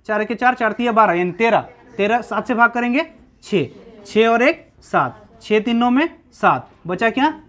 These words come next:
दो। दो क्या हो रहा है? सोमवार। लेकिन एग्जामिनर क्या लिखा है? मतलब एक वो क्या किया है? प्लस।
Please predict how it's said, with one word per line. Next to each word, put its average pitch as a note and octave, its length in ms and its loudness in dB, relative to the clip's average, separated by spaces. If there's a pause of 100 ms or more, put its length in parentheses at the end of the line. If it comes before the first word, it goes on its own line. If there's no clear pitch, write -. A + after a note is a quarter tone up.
(140)
दो। D3+ 460 -4
दो F#3+ 180 0
क्या A#3 160 0
हो A#3+ 80 4
रहा B3+ 100 2
है? D#4 80 -2 (1120)
सोमवार। B2 520 -12 (360)
लेकिन D3+ 260 0
एग्जामिनर G3 440 0
क्या B3 160 0
लिखा B3 260 2
है? F3+ 260 0 (1080)
मतलब F#3+ 200 2
एक A#3+ 200 2
वो B3+ 100 4
क्या B3 160 4
किया C4+ 180 4
है? - 760 -6
प्लस। F3+ 340 2